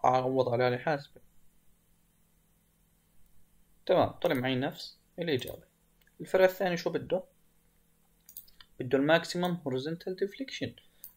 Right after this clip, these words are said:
لما يطلب مني كمصطلح زي هذا، شو بكون قصده؟ بكون قصده إنه أجيب إيش؟ ال-، الدايناميك لود فاكتور وأضربه بالستاتيك. طيب يلا. تي دي على تي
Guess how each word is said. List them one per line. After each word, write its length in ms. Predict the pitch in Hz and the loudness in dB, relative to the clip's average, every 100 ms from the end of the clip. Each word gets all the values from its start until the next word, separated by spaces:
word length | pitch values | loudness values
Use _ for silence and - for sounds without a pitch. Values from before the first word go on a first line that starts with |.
| 131 | 0
لما 160 | 131 | 2
يطلب 180 | 139 139 | 2 0
مني 320 | 139 143 127 | 0 0 0
كمصطلح 720 | 123 - - 135 - 151 143 | -4 -8 -6 -4 0 2 2
زي 220 | 147 165 165 | 2 0 0
هذا، 340 | 143 131 - - - | -2 -2 -4 -14 -14
شو 140 | - | -8
بكون 280 | 175 170 160 | -6 -4 -2
قصده؟ 360 | 135 123 - 156 _ - _ - | -2 -2 -6 -10 _ -20 _ -18
بكون 280 | - 147 | -4 0
قصده 460 | 139 131 120 151 170 - - _ _ | 4 4 4 -4 -6 -10 -20 _ _
إنه 440 | 151 139 127 143 - _ | -2 0 0 -2 -4 _
أجيب 340 | - 143 147 147 | -10 -4 -4 0
إيش؟ 380 | 143 135 - _ _ _ _ _ _ _ _ 143 | 0 0 -4 _ _ _ _ _ _ _ _ -4
ال-، 260 | 139 135 | -4 -2
الدايناميك 680 | 131 135 135 175 180 156 - | -4 -4 -2 -2 -2 -2 0
لود 120 | 147 | 0
فاكتور 360 | - 131 - 240 | 2 0 0 -4
وأضربه 260 | 233 247 | -2 -2
بالستاتيك. 640 | 247 247 240 - - 185 - _ _ _ _ _ _ _ _ - | -4 -4 -6 -10 -10 -12 -14 _ _ _ _ _ _ _ _ -8
طيب 240 | 196 180 | -6 -2
يلا. 240 | - 127 - _ _ _ _ _ _ _ _ _ _ _ - - - _ _ _ _ - - - - _ _ _ | -2 -4 -8 _ _ _ _ _ _ _ _ _ _ _ -20 -20 -20 _ _ _ _ -20 -20 -20 -20 _ _ _
تي 120 | - 208 | -6 -2
دي 140 | 247 | 4
على 180 | 226 208 | 6 6
تي 400 | 214 185 185 | 2 0 -2